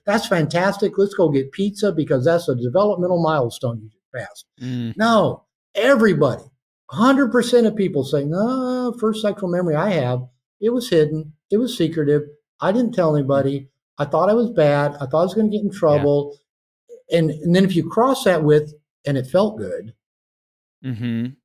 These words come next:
Speaker 1: that, that's
Speaker 2: Mm.
Speaker 1: where then you get sexuality, the pleasure of sexuality gets crosswired with guilt and shame and secrecy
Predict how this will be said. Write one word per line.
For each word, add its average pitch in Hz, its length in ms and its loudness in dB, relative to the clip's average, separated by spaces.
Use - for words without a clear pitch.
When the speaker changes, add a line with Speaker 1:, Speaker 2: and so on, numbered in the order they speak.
Speaker 1:
that, 147 160 2
that's 175 260 2
Speaker 2:
Mm. - 80 -8
Speaker 1:
where 165 340 4
then 180 200 2
you 202 60 4
get 196 220 2
sexuality, 143 1000 0
the 120 100 -4
pleasure 175 480 0
of - 80 -4
sexuality 147 720 -2
gets 127 220 -4
crosswired 127 800 -4
with 170 180 0
guilt 110 420 -4
and 143 120 -4
shame 110 480 -8
and 139 100 -8
secrecy 110 800 -10